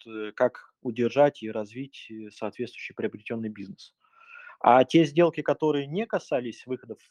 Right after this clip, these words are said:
нерезидентов, как я сказал, они ожидаются, они есть, и существенно, если ситуация не поменяется, э, в целом в экономике, а я надеюсь, и улучшится, то сделки будут, и, и в целом,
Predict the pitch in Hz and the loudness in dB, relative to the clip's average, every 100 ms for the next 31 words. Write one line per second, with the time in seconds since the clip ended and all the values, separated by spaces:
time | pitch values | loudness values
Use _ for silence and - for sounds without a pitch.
0 | - 127 127 123 120 123 107 101 _ _ | -12 -6 -4 -4 -6 -10 -10 -14 _ _
1 | _ _ _ - - 120 135 131 190 185 | _ _ _ -14 -10 -4 -2 2 2 0
2 | 131 131 151 170 165 160 147 139 131 123 | -4 -6 -8 -6 -6 -6 -8 -8 -6 -6
3 | 113 120 156 202 185 - 135 131 127 123 | -6 -2 0 0 -2 -8 -8 -8 -10 -6
4 | 180 196 - - - 120 113 120 123 143 | -6 -6 -10 -20 -20 -18 -16 -14 -12 -10
5 | 139 123 110 _ _ _ _ - 127 - | -8 -8 -8 _ _ _ _ -8 -6 0
6 | 160 - 123 120 123 123 127 117 113 - | -2 -2 -6 -6 -6 -6 -6 -6 -6 -8
7 | - 127 123 - 117 127 113 120 120 127 | 0 0 0 -6 -8 -8 -10 -10 -8 -8
8 | 113 - - 113 113 117 - 110 _ 131 | -8 -12 -16 -14 -14 -16 -16 -16 _ -6
9 | 131 113 113 131 156 196 170 - 110 - | -4 -4 -2 -2 -2 -4 -4 -8 -10 -12
10 | _ _ _ _ - 117 120 117 120 110 | _ _ _ _ -4 -2 -2 -2 -2 -2
11 | - 113 113 185 - 127 - 101 - - | -4 -6 -2 -4 -4 -8 -6 -6 -6 -4
12 | 135 147 147 135 120 113 110 110 110 110 | -2 0 0 0 0 0 -2 -4 -6 -2
13 | 143 135 113 139 190 180 - 120 - 120 | -2 -2 -8 -6 -4 -6 -6 -10 -10 -14
14 | 127 135 131 117 113 _ - 156 139 | -16 -16 -12 -12 -12 _ 2 4 4